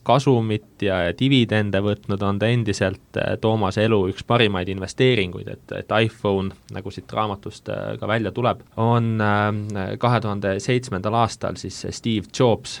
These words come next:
kelle nimi ei, ei vaja tutvustamist, äh, tutvustas seda toodet ja, ja see ongi ajaloo kõige kasumlikum toode, et pelgalt nagu iPhone'i endaga võrreldavat sellist, äh, kasumimasinat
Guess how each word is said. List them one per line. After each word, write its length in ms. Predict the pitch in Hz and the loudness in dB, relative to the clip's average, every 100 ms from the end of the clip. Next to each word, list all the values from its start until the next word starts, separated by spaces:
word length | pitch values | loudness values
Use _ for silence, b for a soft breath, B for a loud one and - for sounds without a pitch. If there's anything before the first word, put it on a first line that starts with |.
| - | -8
kelle 180 | - 92 | -2 0
nimi 260 | 101 107 95 90 | 0 0 0 0
ei, 400 | 90 87 92 90 104 | 0 0 0 -2 -2
ei 160 | 95 | -2
vaja 180 | 104 95 | 0 0
tutvustamist, 800 | 117 127 104 - 92 95 - - | -2 -4 -6 -6 -6 -8 -8 -4
äh, 200 | 95 87 - - 117 113 | -2 -2 -6 -14 -14 -2
tutvustas 600 | 147 123 104 104 98 - | -2 0 -2 -2 0 0
seda 160 | 95 | 0
toodet 560 | 90 107 107 92 - - - - | 2 2 2 0 -2 -18 -12 -4
ja, 220 | 113 104 101 | 0 2 0
ja 80 | |
see 100 | 98 | -2
ongi 280 | 113 101 101 95 | -2 -2 0 0
ajaloo 560 | 90 90 - 113 104 92 101 | 0 -2 0 2 2 0 -2
kõige 180 | 101 | -4
kasumlikum 640 | 95 104 92 90 85 90 90 | -2 -2 -2 -6 -8 -8 -4
toode, 360 | 104 107 104 82 85 | 0 0 0 -2 -4
et 320 | - - 90 | -6 -10 -2
pelgalt 340 | 104 101 90 95 | 0 0 -2 -4
nagu 180 | 90 104 | 0 2
iPhone'i 480 | 104 - 101 95 95 | 2 0 -2 0 2
endaga 440 | 110 95 90 90 92 | 0 0 -4 -4 -2
võrreldavat 680 | 110 90 87 82 85 - - | 0 0 -2 -4 -4 -4 -8
sellist, 340 | 92 - - | -8 -10 -8
äh, 320 | 87 95 98 | -6 -6 -8
kasumimasinat 800 | 98 107 110 95 92 110 87 85 | -2 0 0 -4 -4 -4 -6 -8